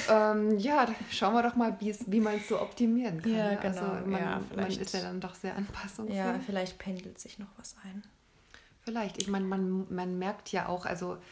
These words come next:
Speaker 1: dazu gesagt, wir, wir kochen hier immer sehr schön mittags und
Speaker 2: Mhm.
Speaker 1: abends gibt's auch nochmal schön Essen
Speaker 2: Stimmt,
Speaker 1: und
Speaker 2: also
Speaker 1: so.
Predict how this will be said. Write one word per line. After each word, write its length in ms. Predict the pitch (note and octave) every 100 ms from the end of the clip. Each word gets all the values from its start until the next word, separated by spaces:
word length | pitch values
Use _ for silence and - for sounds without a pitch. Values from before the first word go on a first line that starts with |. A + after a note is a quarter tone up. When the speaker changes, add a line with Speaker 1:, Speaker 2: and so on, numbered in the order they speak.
| - - - _ - -
Speaker 1:
dazu 360 | F3+ - F#3+
gesagt, 560 | F#3 F#3 F3+ E3+ E3+ - E3+
wir, 180 | - -
wir 160 | F3+ F3+
kochen 300 | C#4+ C#4+ A3+
hier 160 | G3+
immer 240 | G3+ G3+ G3
sehr 160 | G3
schön 340 | F#3+ - G3+ G3
mittags 540 | G3 - F#3+ F#3 G3
und 120 | A3+
Speaker 2:
Mhm. 40 | G#3
Speaker 1:
abends 260 | F#3 F#3
gibt's 200 | F#3+ E3+
auch 80 | -
nochmal 260 | A#3 A3+ G#3+
schön 240 | - G3+
Essen 300 | - F#3+ -
Speaker 2:
Stimmt, 220 | G3+ G3 F#3+ G3
Speaker 1:
und 0 |
Speaker 2:
also 240 | F#3+ F#3
Speaker 1:
so. 260 | G3 F#3+